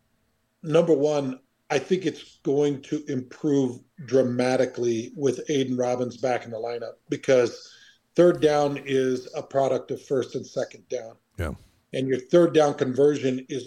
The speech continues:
Speaker 1: only as good as your first and second down in giving you third and shorts. And there just hasn't been a lot of third and twos. In fact, I think on third and ones,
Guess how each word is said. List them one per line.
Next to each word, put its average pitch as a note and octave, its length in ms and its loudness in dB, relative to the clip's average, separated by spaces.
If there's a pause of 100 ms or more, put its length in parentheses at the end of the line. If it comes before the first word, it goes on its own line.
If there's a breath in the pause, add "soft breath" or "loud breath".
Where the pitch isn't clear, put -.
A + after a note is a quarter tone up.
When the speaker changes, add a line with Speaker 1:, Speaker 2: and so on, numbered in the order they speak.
Speaker 1:
only D#3 560 0
as C3+ 280 -8
good C3+ 520 2
as C3+ 200 -4
your C3 140 0
first - 440 2
and - 180 -8
second C#3+ 460 -2 (100)
down B2+ 400 -2 (120)
in B2+ 140 -8
giving C3+ 340 0
you B2 260 -2 (140)
third C3+ 240 4
and A2+ 120 -4
shorts. - 720 -8
And A#2+ 100 -6
there C3 100 0
just D3 260 -2
hasn't C#3+ 300 2
been C#3 80 2
a C#3 40 2
lot C#3 160 4
of A#2+ 120 -4
third C3 220 2
and A#2 120 -8
twos. B2 400 -2 (560 soft breath)
In B2+ 140 -6
fact, D#3+ 320 0
I C#3 80 4
think G3 420 2
on C#3 180 -2
third F3+ 400 2
and D3 200 -2
ones, C#3 760 -4